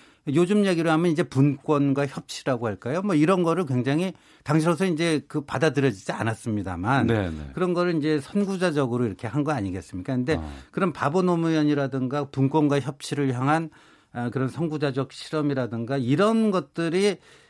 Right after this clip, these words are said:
Speaker 1: 지금 그런 문재인 정부에서 제대로 구현되고 있는가?
Speaker 2: 음.
Speaker 1: 그럼 좀 아쉬운 점도 있지 않는가? 그래서 아마 이제 김병준 위원장 그쪽으로 노무현 정신을 좀 강조하고자 하지 않을까 이렇게 예상이 됩니다.
Speaker 2: 네.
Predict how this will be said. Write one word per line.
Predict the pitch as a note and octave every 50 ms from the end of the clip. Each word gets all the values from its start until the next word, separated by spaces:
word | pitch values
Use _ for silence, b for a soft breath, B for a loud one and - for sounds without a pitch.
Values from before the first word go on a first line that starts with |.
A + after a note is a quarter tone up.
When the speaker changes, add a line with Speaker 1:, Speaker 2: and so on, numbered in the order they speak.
| b b b _
Speaker 1:
지금 | - - D3+ F3 F#3 D#3+
그런 | C3 D3 D#3 B2+
문재인 | B2 C#3+ D#3 D3+ D#3+ E3 D3+
정부에서 | C3 C#3+ C#3 C3+ A#2+ C#3 C3 B2+ D#3
제대로 | D3+ - - C3 D3+ F#3 F#3+ G#3
구현되고 | - - C3+ D#3+ F3+ F3 D#3 D3+ D3 D3+ D3+
있는가? | B2 A2+ A2+ G2+ F#2 G2+ F2 D2+ D2 - -
Speaker 2:
음. | F2 F2 E2 D2+ C#2+ C2+ C2+
Speaker 1:
그럼 | - F#3+ F3 D3+
좀 | E3+
아쉬운 | D#3 G#2 G#2 - - F3 E3+ D#3
점도 | D#3+ D#3+ D#3 D#3+
있지 | D#3+ C3 G#2 - - F3
않는가? | D#3 C3+ A#2+ B2+ B2+ B2 A#2+ B2 A2 G#2
그래서 | G#2 B2 - - D#3 C3+ B B B B B
아마 | - A#2 D3+ F3+
이제 | E3+ D3+ D#3
김병준 | C#3 - - C#3+ D3+ E3+ F3+ F3+ D#3+ E3 F3 E3+
위원장 | D#3 D3+ B2+ A2+ A2+ C#3+ F3+ F#3
그쪽으로 | - C#3 - - - F3+ F3 D#3+ C#3+ D3 C#3+ D3+ D#3+ C#3
노무현 | B2 C3 B2 C3+ C3+ C#3 B2+
정신을 | A#2+ B2 A#2 G#2+ F#2+ A#2+ C3 A#2
좀 | - C3
강조하고자 | C3 - - A#2 A#2+ G#2 C3 B2 A#2 A#2 G#2+ A2+ G#2+ - A#2 A2
하지 | A#2+ A#2+ C#3
않을까 | D3 C3 A2 F2 - - C3 A#2+
이렇게 | F#2+ G2+ - - A#2 F#2
예상이 | E2 F2 - A2 G#2
됩니다. | - E2+ D#2+ D#2+ D2+ D#2 _ - -
Speaker 2:
네. | - F#2+ F#2 E2+ D#2+ D2+ D2 C#2+ C#2